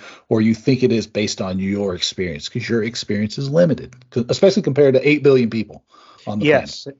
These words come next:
Speaker 2: and I'm gonna add on to that also. I think one of the biggest flaws in the, uh, business world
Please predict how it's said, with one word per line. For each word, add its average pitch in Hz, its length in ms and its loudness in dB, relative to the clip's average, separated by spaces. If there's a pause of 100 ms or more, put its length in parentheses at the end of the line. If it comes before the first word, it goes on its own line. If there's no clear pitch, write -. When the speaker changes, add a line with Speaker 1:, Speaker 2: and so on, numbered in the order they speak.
(160)
Speaker 2:
and 139 140 -2
I'm 139 120 0
gonna 139 160 2
add 131 340 2
on 131 180 0
to 127 100 2
that 156 280 0
also. 139 560 -2
I 123 120 -6
think 135 260 -6
one 147 240 0
of 143 180 -4
the 131 380 -2
biggest 151 480 0
flaws 151 760 0
in 131 200 -2
the, 123 380 -2
uh, 113 220 -2
business 131 480 0
world 110 460 -2